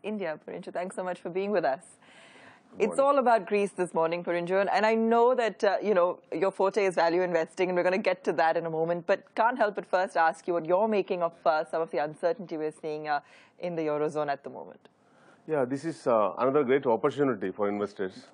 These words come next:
Speaker 2: That's why I'm looking at that, you know.
Speaker 1: Okay.
Speaker 2: Uh, I'll tell you about, if you look, uh, such kind of, uh, negative developments or global events in the past,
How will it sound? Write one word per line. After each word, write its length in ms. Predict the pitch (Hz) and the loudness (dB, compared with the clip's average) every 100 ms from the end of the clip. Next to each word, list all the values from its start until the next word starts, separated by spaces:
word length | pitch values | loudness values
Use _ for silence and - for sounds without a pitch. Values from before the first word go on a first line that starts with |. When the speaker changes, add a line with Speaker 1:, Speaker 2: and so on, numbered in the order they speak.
| - | -8
Speaker 2:
That's 220 | 107 104 | -6 -2
why 160 | 123 113 | 2 2
I'm 140 | 123 | 2
looking 240 | 117 123 | 0 0
at 160 | 113 95 | 0 0
that, 200 | 95 90 | -2 -4
you 100 | 82 | -6
know. 80 | 82 | -10
Speaker 1:
Okay. 240 | 82 139 254 - - - - _ - | -12 -16 -18 -20 -20 -20 -20 _ -10
Speaker 2:
Uh, 260 | - 131 131 | -2 0 4
I'll 160 | 139 | 2
tell 140 | 120 143 | 2 0
you 120 | 160 | 4
about, 320 | 147 127 143 143 | 2 4 2 2
if 40 | |
you 220 | 156 151 156 | -2 -2 0
look, 320 | 143 147 - | 0 -2 -4
uh, 60 | 98 - _ _ _ - | -8 -10 _ _ _ -8
such 300 | 165 165 - | -6 -6 -2
kind 240 | 156 147 | 0 2
of, 140 | 156 135 - | 2 0 0
uh, 160 | 110 104 | 2 2
negative 580 | 107 113 - 143 135 | 0 -2 -2 -2 -2
developments 560 | 113 113 117 120 117 110 | 0 0 0 -2 -4 -2
or 240 | 113 104 | -2 -2
global 380 | 95 104 107 117 | -2 -2 0 0
events 300 | 113 113 113 | -2 -2 -2
in 100 | 120 | -4
the 80 | 113 | -4
past, 460 | 104 101 87 - | 0 0 -2 -6